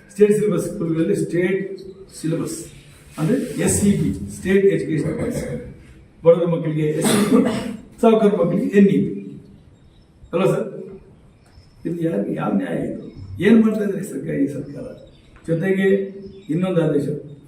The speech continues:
ಮಕ್ಕಳು ಜಾಸ್ತಿ ಫೇಲ್ ಆಗ್ಬಿಟ್ಟಿದ್ದಾರೆ, ನೀವು ಪರಿಹಾರ ಬೋಧನೆ ಮಾಡಬೇಕು ಅಂತ. ತಗೋ, ಇವ್ರಿಗೆ ಇದು ವೆಕೇಷನ್ ಡಿಪಾರ್ಟ್ಮೆಂಟ್, ಇದು ವರ್ಷಕ್ಕೆ ಒಂದೂವರೆ ತಿಂಗಳು ರಜೆ ಕೊಡಬೇಕು, ಆ ರಜೆ ಇಲ್ಲ,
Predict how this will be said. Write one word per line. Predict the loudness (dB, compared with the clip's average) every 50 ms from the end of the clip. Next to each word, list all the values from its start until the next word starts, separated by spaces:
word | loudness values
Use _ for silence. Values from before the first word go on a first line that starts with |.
| -16 -12 -10
ಮಕ್ಕಳು | -8 -4 -4 -2 0
ಜಾಸ್ತಿ | 0 0 2 4 6
ಫೇಲ್ | 6 8 8 6
ಆಗ್ಬಿಟ್ಟಿದ್ದಾರೆ, | 6 4 2 0 -2 0 0 0 0 0 -4 -6 -10 -14 -20 -20 -20 -14 -8 -6
ನೀವು | -4 -2 4
ಪರಿಹಾರ | 6 8 8 10 10 8
ಬೋಧನೆ | 8 8 8 6 6
ಮಾಡಬೇಕು | 4 4 2 0 -2 -4 -6 -6 -8
ಅಂತ. | -10 -10 -12 -14 -16 -18 -20 -20 -20 -20 -20 -20 -10 -4
ತಗೋ, | -2 0 0 0 0 -2 -6 -8 -12 -14 -16 -20 -20 -20 -20 -20 -20 _ -4
ಇವ್ರಿಗೆ | -2 0 2 2 4 4 4 4 4 2 -2 -4 -6 -8 -12 -14 -18 -18 -10 -4
ಇದು | 0 2 4 4
ವೆಕೇಷನ್ | 4 4 4 8 8 8 8 8 6 6 6
ಡಿಪಾರ್ಟ್ಮೆಂಟ್, | 4 2 2 2 0 0 0 0 0
ಇದು | 0 -2 -2 -4 -6 -12 -14 -14 -18 -18 -20 _ _ -20 -4 2
ವರ್ಷಕ್ಕೆ | 2 2 4 4 4 4 6 6
ಒಂದೂವರೆ | 6 6 6 6 6 4 6
ತಿಂಗಳು | 6 4 4 4
ರಜೆ | 6 6 6 8
ಕೊಡಬೇಕು, | 8 6 6 6 6 4 2 -2 -4 -4 -6 -8 -10 -12 -16 -18 -20 -20 -20 -20 -8 -2
ಆ | 0 2 4
ರಜೆ | 8 8 10 10
ಇಲ್ಲ, | 10 8 6 2